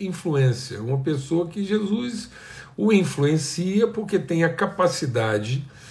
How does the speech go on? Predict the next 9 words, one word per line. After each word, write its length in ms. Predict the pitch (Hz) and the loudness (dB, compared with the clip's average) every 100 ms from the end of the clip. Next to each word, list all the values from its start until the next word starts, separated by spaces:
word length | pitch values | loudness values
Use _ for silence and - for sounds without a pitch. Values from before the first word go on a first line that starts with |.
| - - - | -20 -20 -12
é, 560 | 123 123 123 127 127 131 | 2 4 4 2 -2 -2
é, 20 | |
incomparável 1600 | 233 311 311 - - 208 226 202 202 180 127 135 143 147 170 185 - - - - | 2 2 0 -4 4 6 6 -2 0 2 2 4 4 2 -4 -8 -12 -20 -20 -14
de 120 | 127 135 | -4 0
satisfazer 840 | - 165 - 196 135 110 139 156 | 4 2 2 0 2 2 2 2
seus 380 | 139 - 160 143 | -2 -2 0 2
desejos 680 | 156 131 117 131 135 139 | 0 2 2 4 4 2
e 40 | 151 | -2
necessidades. 840 | 147 135 135 - 160 123 92 | -4 -4 -6 -8 -6 -8 -10